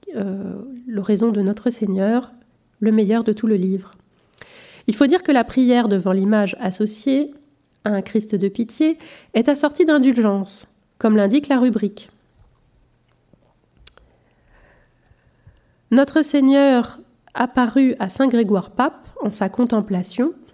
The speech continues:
en telle semblance, donc comme le montre l'image, et pour la compassion qu'eut le dit saint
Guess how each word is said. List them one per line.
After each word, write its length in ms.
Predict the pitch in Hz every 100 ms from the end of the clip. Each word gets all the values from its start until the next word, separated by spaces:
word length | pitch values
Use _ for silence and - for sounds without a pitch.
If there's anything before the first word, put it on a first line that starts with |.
| _ _ _
en 140 | 214 214
telle 240 | 220 202
semblance, 720 | - 185 180 196 359 381 - - _ _ -
donc 180 | 208 214 - _
comme 200 | - 202
le 60 | 196
montre 280 | 190 185 185
l'image, 680 | 175 190 202 330 339 - _ _ - - - 240
et 80 |
pour 200 | 247 349 330
la 120 | 269
compassion 880 | 330 320 302 294 - 320 311 302 247
qu'eut 360 | - 285 269
le 200 | 220 226
dit 220 | 185 254
saint 400 | 247 - 269 269